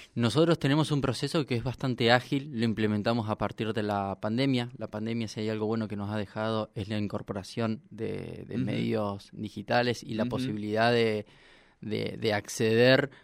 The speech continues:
Speaker 1: a un mundo... Eh, informático y digital que nos permite acercarnos más a los emprendedores y achicar la brecha desde el momento en que empiezan a generar la solicitud de crédito hasta el momento de otorgamiento, ¿sí?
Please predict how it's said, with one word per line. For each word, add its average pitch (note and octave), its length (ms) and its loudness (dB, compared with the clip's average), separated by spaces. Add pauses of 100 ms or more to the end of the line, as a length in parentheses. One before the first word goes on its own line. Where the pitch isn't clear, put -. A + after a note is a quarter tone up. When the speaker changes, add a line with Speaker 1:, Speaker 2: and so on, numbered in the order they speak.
(120)
Speaker 1:
a A#2 120 -4
un A#2 120 2
mundo... A2+ 1080 4 (520)
Eh, - 200 -6
informático A#2 600 2
y A2 60 2
digital A2+ 480 2 (260)
que A#2 140 0
nos A2+ 140 0
permite B2+ 320 4
acercarnos B2 420 0
más B2 140 2
a B2 40 2
los A#2+ 80 2
emprendedores A#2 640 4
y A#2+ 100 6
achicar B2 540 4
la C3 200 8
brecha C#3 640 6
desde A2+ 320 2
el G#2 80 2
momento A2+ 400 4
en G#2+ 140 2
que G2 100 -4
empiezan A2 360 0
a G#2+ 80 0
generar A2+ 420 0
la A2+ 100 0
solicitud G#2+ 460 -2
de B2 100 4
crédito C#3+ 560 6 (320)
hasta G#2 240 -2
el A2 60 4
momento G#2+ 340 2
de G#2+ 80 4
otorgamiento, G#2 640 -4 (480)
¿sí? - 320 -12